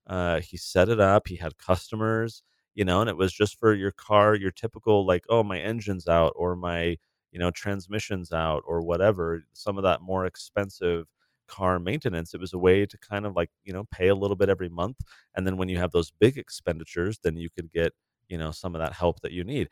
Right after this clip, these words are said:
And so he set it up, he, he went out, started selling, got customers, it was up and running, he was starting to grow it, and then the Department of Insurance came after him and said, "You're not allowed to do this because we think that what you're doing is actually insurance, and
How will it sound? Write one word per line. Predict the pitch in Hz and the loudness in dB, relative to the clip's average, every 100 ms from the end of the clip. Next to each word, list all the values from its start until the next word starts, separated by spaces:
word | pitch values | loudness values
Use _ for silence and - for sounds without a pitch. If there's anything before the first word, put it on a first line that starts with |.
| _ _ 92 | _ _ -10
And | 87 | -4
so | 87 | -4
he | 78 113 | -4 -8
set | - 123 127 | -4 -4 0
it | 117 | 4
up, | 117 120 - | 4 4 0
he, | 90 73 | -14 -14
he | 82 | -12
went | 82 95 | -8 -4
out, | 104 110 | -2 -4
started | - - 90 104 | -6 -2 -2 -2
selling, | - - 110 110 110 107 | 0 4 6 4 -4 -6
got | 90 - | -8 -2
customers, | 117 113 - 113 117 113 | 0 0 -2 -4 -2 -2
it | 87 | -6
was | 73 | -2
up | 87 123 | -2 -2
and | 113 | -4
running, | 110 110 107 | -2 -2 -6
he | 92 | -8
was | 80 | -10
starting | - 92 90 | 0 2 2
to | 87 | -2
grow | 92 110 | 2 6
it, | 101 - _ _ _ - | 6 4 _ _ _ -2
and | 95 | 0
then | 104 | 2
the | 98 | 2
Department | 95 - 104 - 107 | 0 -4 -4 -2 -6
of | 98 | -6
Insurance | 95 - 143 120 - | -8 -8 -8 -8 -10
came | - 95 92 | -12 -10 -8
after | 135 - 78 | -10 -10 -12
him | 64 _ _ _ _ - | -12 _ _ _ _ -8
and | 90 87 | -6 -4
said, | - 82 80 | 0 2 2
"You're | 87 107 | 2 4
not | 120 | 6
allowed | 117 104 101 | 6 4 0
to | 110 | -2
do | 92 | 0
this | 85 98 - | 4 4 2
because | 95 87 85 82 78 - | -8 -4 0 0 -2 -10
we | 92 113 | -6 -4
think | 104 101 | -4 -6
that | 95 85 | -4 0
what | 95 | 0
you're | 80 | -2
doing | 87 98 101 | -2 -2 -2
is | 95 87 | -6 -4
actually | 82 - 90 73 | -6 -6 -8 -8
insurance, | 82 - 175 131 90 - - _ _ _ - | -10 -8 -4 -4 -4 -10 -20 _ _ _ -6
and | 92 92 92 | -4 -4 -6